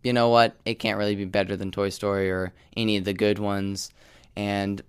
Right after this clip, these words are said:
recently, Disney hasn't been putting out the best content. You know, it's been all right. It's not, I, I have a,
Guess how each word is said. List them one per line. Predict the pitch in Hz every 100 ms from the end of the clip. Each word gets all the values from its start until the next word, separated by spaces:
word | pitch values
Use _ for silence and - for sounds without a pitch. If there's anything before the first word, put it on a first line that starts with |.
| -
recently, | 113 127 120 120 117
Disney | 110 110 104 107 104 101
hasn't | 98 101 98 92
been | 98
putting | 95 107 104
out | 98 98 -
the | 131
best | 120 113 - -
content. | 104 104 98 107 101 110 - - _ _ _ _ -
You | 135
know, | 104 120
it's | 143
been | - 147 139
all | 139 151
right. | 127 120 123
It's | 135
not, | 135 135 _ - _ _ _ _ _ _ _ _ -
I, | 113 110 _ 104
I | 110
have | 110 110
a, | 107